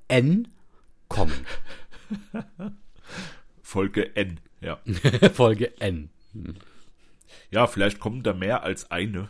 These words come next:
Speaker 2: Folge N.
Speaker 1: Richtig.
Speaker 2: Ähm, ja, es wird auf jeden Fall knallen mit ganz viel Konfetti und, äh, diesem Beaufort-Duft hier, den, der heute Duft des Tages ist bei mir.
Speaker 1: <laughs>
Speaker 2: Dann wirst du ihn riechen, aber bitte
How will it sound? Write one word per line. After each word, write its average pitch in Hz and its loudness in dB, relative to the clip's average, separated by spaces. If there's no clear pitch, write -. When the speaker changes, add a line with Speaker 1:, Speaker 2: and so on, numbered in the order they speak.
Speaker 2:
Folge 92 -2
N. 110 -8
Speaker 1:
Richtig. - -6
Speaker 2:
Ähm, 85 -12
ja, - -10
es - -16
wird - -4
auf 104 -14
jeden 113 -2
Fall 107 0
knallen 113 -2
mit 113 -12
ganz 104 -6
viel 117 -6
Konfetti 110 -6
und, 110 -10
äh, 117 2
diesem 113 -8
Beaufort-Duft 92 -4
hier, 80 -8
den, 80 -12
der 82 -12
heute 87 -8
Duft - -10
des - -6
Tages 80 -6
ist - -8
bei 80 -10
mir. 85 -10
Speaker 1:
<laughs> - -20
Speaker 2:
Dann 101 -2
wirst 110 0
du 131 4
ihn 135 -4
riechen, 131 -4
aber 113 2
bitte 123 0